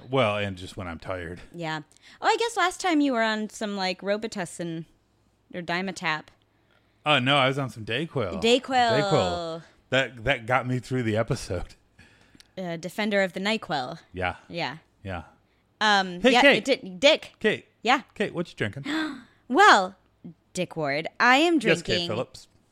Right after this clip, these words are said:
Speaker 2: uh, a drink inspired, uh, by a drink I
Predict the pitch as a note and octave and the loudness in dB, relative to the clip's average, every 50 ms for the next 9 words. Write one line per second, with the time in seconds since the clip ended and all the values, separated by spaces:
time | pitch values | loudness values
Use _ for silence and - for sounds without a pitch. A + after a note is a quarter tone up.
0 | _ _ _ _ - A#3 A3+ G#3+ G#3 - A3+ A3+ A3 G3 C4+ D#4 E4+ D#4+ - - | _ _ _ _ -2 0 0 0 0 0 -2 -2 0 0 2 2 2 0 -2 -6
1 | - A#3+ A#3 A3+ - - - - - C#4+ C#4+ C#4+ D4+ E4 F4+ F#4+ G#4 A4 A4 - | -6 -6 -4 -6 -6 -10 -10 -2 2 4 4 4 4 2 0 -2 -2 -4 -4 -8
2 | _ _ _ _ _ _ _ _ _ _ _ _ _ _ - - A#3+ A#3 A3+ - | _ _ _ _ _ _ _ _ _ _ _ _ _ _ -2 0 2 2 2 2
3 | G3+ G#3+ A#3+ A#3 A3+ A3+ A3+ A3+ A3+ A3 _ _ _ _ _ _ _ _ _ _ | 2 2 4 4 4 4 2 2 0 -4 _ _ _ _ _ _ _ _ _ _
4 | _ _ _ _ _ _ _ - A3+ A3 F#3 A3 A#3+ B3 B3+ - - B3+ B3+ B3 | _ _ _ _ _ _ _ 0 0 0 0 0 -2 -2 -2 0 2 4 4 4
5 | C4 B3+ | 2 -2